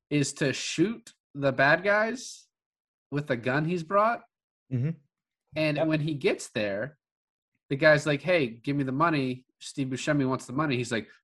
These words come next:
Speaker 1: "No, Gene, no money." And just keeps repeating it over and over again. <laughs> And Steve Buscemi's like, "Well, fuck this," and kills him. But not immediately. 'Cause Wade gets a shot off.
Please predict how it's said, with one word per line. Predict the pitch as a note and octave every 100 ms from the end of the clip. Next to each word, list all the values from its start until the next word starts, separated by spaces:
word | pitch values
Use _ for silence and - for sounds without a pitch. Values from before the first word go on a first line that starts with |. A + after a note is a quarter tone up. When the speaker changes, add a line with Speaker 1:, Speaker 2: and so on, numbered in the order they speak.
| -
Speaker 1:
"No, | A2 D3
Gene, | C#3+ D#3 D#3+ D#3+ C#3
no | D3+
money." | D3 C#3+ B2+ G#2
And | A2
just | E3+ -
keeps | G#3+ -
repeating | E3+ F#3 A3+ A3
it | F3+
over | F3 E3+ E3+
and | F3+
over | A3 F3+
again. | D#3 D3+ -
<laughs> |
And | E3
Steve | D3+ F#3 F3+
Buscemi's | E3 F3 F#3 D3
like, | -
"Well, | A#2+
fuck | - F3 D#3 E3+
this," | G3+ F3 - _ _ _
and | - -
kills | F#4+ G4
him. | A#2+ - - - - _ _ _ _ _ _ _ _ _ _ _ _ -
But | G3
not | A3 A3+ A3+ _
immediately. | F#3 G#3+ D3+ F2+ G#1+ - _ _ _ _ _ _ _ _ _ _ _ _ _ _ _ _
'Cause | D#3 C3+
Wade | F3 A3 D#3
gets | C3+ -
a |
shot | - G#2+ F#2
off. | D#2+ -